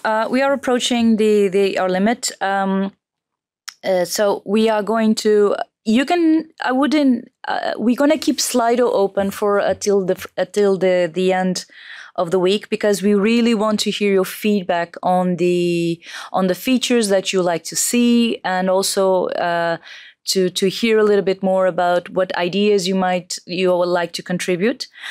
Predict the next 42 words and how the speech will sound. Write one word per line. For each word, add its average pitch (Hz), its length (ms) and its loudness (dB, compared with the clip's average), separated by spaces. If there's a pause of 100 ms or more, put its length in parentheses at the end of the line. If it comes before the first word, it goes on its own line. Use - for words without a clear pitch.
(200)
So 226 300 0
there 233 280 0
is 254 280 0
the 220 160 2
active 214 420 -2
poll. 214 260 0
So 208 380 0
on 208 220 2
one 220 140 2
hand, 214 280 0
you 208 80 4
have 202 200 -2
the 185 60 -2
possibility 202 540 -2
of 180 80 0
asking 180 320 -2
questions. 180 400 -4
On 185 120 0
the 185 100 0
other 190 160 0
one, 190 160 0
an 185 100 -2
active - 320 -8
poll. 196 220 2
So 196 280 -2 (300)
just 254 300 -2
keep, 269 240 -2
this 254 240 -2
will 254 100 2
be 220 140 2
open 214 240 0
until 208 260 0
Friday, 226 800 -2
Friday, 185 640 0
uh, 175 320 -2
close 196 260 0
of 185 120 0
business. 226 500 2 (320)
So - 180 -2
you 220 180 2
keep 262 280 -2
just, - 320 -4